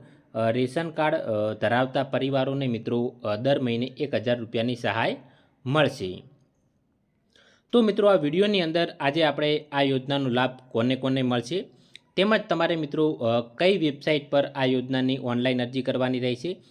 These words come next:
તેમજ ઓનલાઈન અરજી કરતી વખતે મિત્રો તમારે કયા કયા દસ્તાવેજો છે જે મિત્રો અપલોડ કરવાના રહેશે, તેની સંપૂર્ણ વિગતો આ વીડિયોની અંદર આજે આપણે મેળવીશું.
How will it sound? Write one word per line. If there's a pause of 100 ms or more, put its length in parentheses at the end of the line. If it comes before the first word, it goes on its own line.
(160)
તેમજ (180)
ઓનલાઈન
અરજી
કરતી
વખતે
મિત્રો
તમારે
કયા
કયા
દસ્તાવેજો
છે (240)
જે
મિત્રો
અપલોડ
કરવાના
રહેશે, (440)
તેની
સંપૂર્ણ
વિગતો (180)
આ
વીડિયોની
અંદર
આજે
આપણે (220)
મેળવીશું.